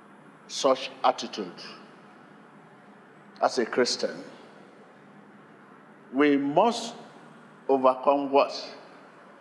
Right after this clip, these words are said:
Such attitude. And Satan has a way of, I mean, making you overwhelming, worry, complaining.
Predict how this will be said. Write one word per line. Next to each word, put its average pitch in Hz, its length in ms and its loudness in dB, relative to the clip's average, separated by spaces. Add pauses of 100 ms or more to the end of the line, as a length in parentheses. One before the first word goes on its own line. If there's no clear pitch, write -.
(760)
Such - 260 0
attitude. - 340 2
And 202 120 6
Satan 226 340 6
has 196 260 4
a 151 80 6
way 143 180 8
of, 117 160 4 (1300)
I 135 60 -4
mean, 117 320 2 (840)
making 156 340 4
you 143 360 4
overwhelming, 135 960 2
worry, 131 600 2 (1040)
complaining. 139 840 2